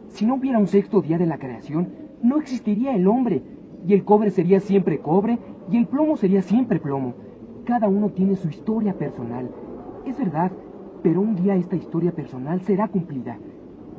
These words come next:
Entonces, es preciso transformarse en algo mejor y tener una nueva historia personal, hasta que el alma del mundo sea en realidad una cosa solamente.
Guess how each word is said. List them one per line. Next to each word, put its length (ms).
Entonces, 600
es 140
preciso 440
transformarse 680
en 200
algo 220
mejor 340
y 80
tener 280
una 160
nueva 240
historia 440
personal, 480
hasta 280
que 180
el 140
alma 260
del 140
mundo 380
sea 300
en 60
realidad 480
una 240
cosa 440
solamente. 720